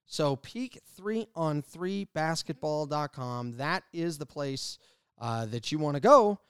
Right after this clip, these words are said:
um, to see the opportunities for your kids to be able to go out there and play. Uh, the games are gonna take place on Saturday evenings. It goes from September twenty-sixth all the way through October twenty-fourth. No games on U E A weekend.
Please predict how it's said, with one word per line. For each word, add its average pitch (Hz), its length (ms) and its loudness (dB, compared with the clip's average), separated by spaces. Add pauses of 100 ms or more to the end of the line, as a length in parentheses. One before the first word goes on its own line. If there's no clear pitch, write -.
(240)
um, 123 460 -4
to - 100 -6
see - 160 -4
the 135 160 -2
opportunities 131 720 -4
for - 100 -10
your 123 260 -6
kids 135 360 -10
to 170 120 -6
be 127 220 -14
able 127 140 -10
to 139 80 -6
go 120 200 -6
out 120 180 -6
there 127 340 -6
and 123 340 -4
play. - 320 -4 (320)
Uh, 135 100 0
the 135 80 -2
games 196 280 4
are 226 40 0
gonna 220 140 2
take 208 160 0
place 208 240 -2
on 202 100 -2
Saturday 208 460 0 (100)
evenings. 131 400 -10
It 123 120 -10
goes 143 240 -2
from 139 340 -2
September 156 560 -4
twenty-sixth - 1000 -6 (460)
all 156 220 6
the 185 80 -2
way 120 600 -8
through 139 220 0
October 147 500 2
twenty-fourth. 139 680 -4 (200)
No 160 200 6
games 160 560 -2
on 139 220 0
U 139 180 2
E 143 140 2
A 139 100 -2
weekend. 120 500 -8